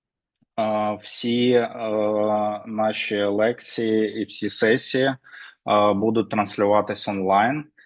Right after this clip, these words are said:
на, е, сторінці Facebook, YouTube, е, X, Instagram, Telegram, мені здається, також.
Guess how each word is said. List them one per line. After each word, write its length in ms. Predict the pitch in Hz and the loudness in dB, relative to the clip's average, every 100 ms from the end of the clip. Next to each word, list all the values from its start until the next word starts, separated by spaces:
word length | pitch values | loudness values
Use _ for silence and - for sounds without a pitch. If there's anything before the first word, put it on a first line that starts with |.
| - _ _ - | -20 _ _ 0
на, 460 | 107 110 107 107 110 101 | 4 6 6 2 2 2
е, 40 | 98 | 0
сторінці 580 | - 101 98 101 - | -4 -4 -2 -6 -8
Facebook, 540 | 98 101 95 98 117 117 - - - - | -4 -2 -2 2 2 2 -6 -18 -8 0
YouTube, 680 | 104 101 - 117 127 123 - - _ _ _ - | 2 2 2 4 4 2 -6 -20 _ _ _ -6
е, 680 | 104 101 98 98 _ _ 110 | -2 0 -2 -8 _ _ 0
X, 360 | 117 - - | 0 -2 -6
Instagram, 720 | 98 - 98 107 110 120 113 113 _ _ _ _ _ _ | -6 -2 -2 4 6 6 4 0 _ _ _ _ _ _
Telegram, 480 | - 104 98 107 110 | 0 2 2 4 4
мені 300 | 117 107 101 | 4 0 -2
здається, 340 | 101 101 98 98 | 0 -2 -2 -10
також. 400 | - - 120 | -6 2 2